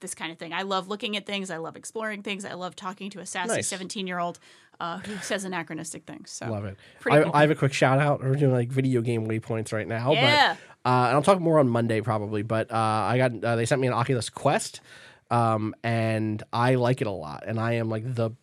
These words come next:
Speaker 2: V R skeptic. I am the person who doesn't like V R, generally speaking.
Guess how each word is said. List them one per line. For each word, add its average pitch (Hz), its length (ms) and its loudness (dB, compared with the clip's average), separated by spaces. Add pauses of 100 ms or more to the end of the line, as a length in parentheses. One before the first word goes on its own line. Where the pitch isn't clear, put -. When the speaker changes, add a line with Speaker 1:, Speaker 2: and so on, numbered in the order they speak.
Speaker 2:
V 120 200 -4
R 107 200 0
skeptic. 110 540 -8
I 95 120 -4
am 113 100 -4
the 107 80 -6
person 117 280 -2
who 113 80 -2
doesn't 110 240 -6
like 110 180 -6
V 110 120 -2
R, 107 180 -2
generally 120 520 -2
speaking. 175 540 -2